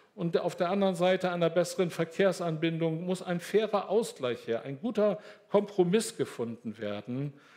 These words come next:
Und ja, letztlich ist jeder Haushalt, der in der Politik aufgestellt wird, auch ein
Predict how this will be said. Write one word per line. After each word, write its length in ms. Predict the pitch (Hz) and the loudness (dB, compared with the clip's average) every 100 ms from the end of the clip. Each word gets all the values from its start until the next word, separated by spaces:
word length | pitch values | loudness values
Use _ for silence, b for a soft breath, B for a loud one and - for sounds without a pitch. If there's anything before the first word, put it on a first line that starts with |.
| B B | B B
Und 180 | 160 147 | -8 0
ja, 100 | 185 | 2
letztlich 340 | 208 214 208 | 2 0 0
ist 160 | 185 180 | -2 4
jeder 320 | 196 202 - | 4 4 4
Haushalt, 460 | 254 226 190 175 175 | 2 4 2 2 2
der 100 | 165 | 0
in 60 | |
der 100 | 151 | 0
Politik 560 | 143 156 151 147 180 156 | -2 -2 -4 -4 -6 -6
aufgestellt 800 | - 147 - 143 - 143 139 139 | -2 -2 -2 -8 -4 -2 -2 0
wird, 220 | 147 147 | -2 0
auch 260 | 170 180 - | -2 -2 -4
ein 220 | 139 131 | -4 -4